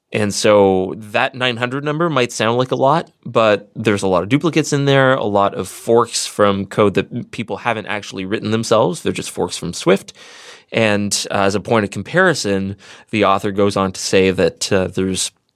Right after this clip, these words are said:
uh, several hundreds of thousands of references to things like custom string convertible. Um, so, uh, just from the same type of search on GitHub. So a hundred eighty-five thousand references to that, a hundred four thousand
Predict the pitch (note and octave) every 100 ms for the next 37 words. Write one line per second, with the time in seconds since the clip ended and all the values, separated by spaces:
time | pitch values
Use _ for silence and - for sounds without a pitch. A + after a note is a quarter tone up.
0 | _ _ _ _ - - - - - B2+
1 | B2+ F#2+ - C3 A#2 G2+ F#2 G#2+ A2+ A2
2 | G#2 G2 F#2+ G2 - G2 - G2 F#2+ -
3 | F2+ F#2+ F#2+ F#2+ - A#2 A2 F#2+ - -
4 | A#2+ C3 B2+ F#2+ F2 D#2 - - - -
5 | - - - - E2+ D#2 - - _ -
6 | - F#2 F2 E2+ - - - _ - -
7 | - - A#2+ A2+ G2+ G2 F#2 F2+ G#2 G#2
8 | A2+ G#2 G2 F#2+ - B2 G#2+ - F#2 F2
9 | E2 F2 - - - - - - - _
10 | - F2 F#2 - - G2 A#2+ G#2+ G2+ G2+
11 | G2+ - G2+ F#2+ F#2+ F#2+ G2 F#2+ F#2+ G2
12 | - _ _ _ - G2+ G#2+ F#2+ F#2+ -
13 | G2 F#2 F#2+ F#2+ - A2+ G#2+ F#2+ - C3+
14 | A#2 A2 G#2+ G#2 G#2 G#2 G2